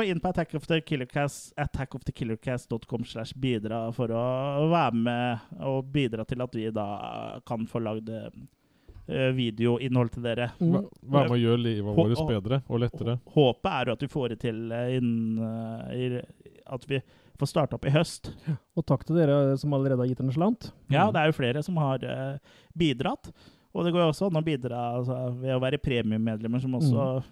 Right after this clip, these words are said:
Speaker 2: Mm.
Speaker 1: eh, <laughs> sponsorene våre nevnte tidligere i
Speaker 2: Ja, som
Speaker 1: episoden.
Speaker 2: går nesten uavkortet til oss.
Speaker 1: Ja, <laughs> det gjør det.
Speaker 3: Så hvis du kan avstå en nyre og litt sånn forskjellig, så,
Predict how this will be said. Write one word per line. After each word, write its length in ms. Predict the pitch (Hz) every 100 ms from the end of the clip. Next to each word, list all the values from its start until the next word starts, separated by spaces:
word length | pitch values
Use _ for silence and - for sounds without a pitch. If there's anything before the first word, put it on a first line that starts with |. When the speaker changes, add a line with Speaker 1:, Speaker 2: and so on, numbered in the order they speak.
| -
Speaker 2:
Mm. 400 | 147 131 135 131
Speaker 1:
eh, 400 | 151 143 - 180
<laughs> 20 |
sponsorene 640 | 151 - 139 131 147 139 143
våre 220 | 147 147 156
nevnte 460 | 156 143 - 139 143
tidligere 300 | 156 165 120
i 20 |
Speaker 2:
Ja, 140 | 120
som 100 | 120
Speaker 1:
episoden. 80 | 156
Speaker 2:
går 120 | 151 160
nesten 340 | 127 - 143 185
uavkortet 640 | 143 123 135 - 135 -
til 160 | - 127
oss. 240 | 131 - - _ - _
Speaker 1:
Ja, 200 | 143 147 - - -
<laughs> 160 | - - - - 214 - - - -
det 200 | - 131 131
gjør 140 | 107
det. 40 | - - -
Speaker 3:
Så 100 | 135
hvis 100 | 123
du 60 | 139
kan 140 | 143 127
avstå 460 | 104 101 - 123
en 100 | 120
nyre 280 | 131 110 104 110
og 80 | 107
litt 140 | -
sånn 140 | 110 107
forskjellig, 320 | 110 113 123
så, 120 | 139